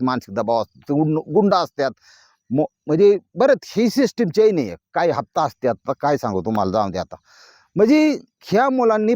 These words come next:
फक्त एवढं लक्षात घ्यायचं की पैसा सर्वस्व अजिबात नाही आणि असल्या वाईट वाटेने तर परत कधीच जाऊ नका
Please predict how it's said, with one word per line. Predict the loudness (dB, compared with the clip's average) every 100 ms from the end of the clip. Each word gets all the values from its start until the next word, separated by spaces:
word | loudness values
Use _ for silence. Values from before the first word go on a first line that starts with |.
| -2
फक्त | -2
एवढं | 4 4 4
लक्षात | 0 0
घ्यायचं | 0 -2 -2
की | -6 -2
पैसा | 0 0 0
सर्वस्व | -2 0 0 0 0
अजिबात | -2 0 0 -2 -4
नाही | -4
आणि | -2
असल्या | -4 0 -2
वाईट | 0 0 0
वाटेने | 0 -2 -2 -4
तर |
परत | -4 -6 -4
कधीच | -6 -4
जाऊ | -6 -6
नका | -10